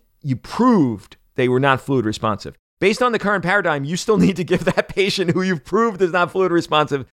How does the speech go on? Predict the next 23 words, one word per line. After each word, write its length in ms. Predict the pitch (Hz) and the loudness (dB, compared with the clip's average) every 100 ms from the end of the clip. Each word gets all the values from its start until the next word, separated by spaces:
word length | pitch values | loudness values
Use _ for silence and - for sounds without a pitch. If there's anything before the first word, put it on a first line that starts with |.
| _ - | _ -8
the 80 | |
thirty 320 | - 156 143 131 | 2 4 4 2
M 100 | 127 | 2
Ls 180 | 113 | 0
per 100 | - | -2
K 180 | 101 101 | -4 -4
G. 140 | 65 - _ | -6 -16 _
So 180 | - 190 | -2 -2
already 640 | - 233 233 208 160 151 _ | 2 4 4 2 -2 -10 _
ridiculous. 800 | 151 156 127 151 - 117 87 - - _ _ - | 0 2 6 4 4 0 -6 -12 -20 _ _ 2
But 340 | 175 170 - - _ | 4 4 0 -16 _
let's 240 | 151 185 | 2 2
say 80 | 208 | 2
you 120 | 196 | -4
cared 260 | 156 175 160 | 0 0 2
more 140 | 160 | 4
about 180 | 151 151 | 4 2
your 100 | 127 | 0
patient 400 | - 143 131 120 | 0 0 0 -2
than 120 | 113 | -2
these 180 | 110 104 - | -4 -6 -4
idiotic 580 | 143 135 127 120 107 - | -2 2 2 2 0 -2
guidelines. 640 | 131 139 135 107 90 90 | 2 4 2 0 -4 -8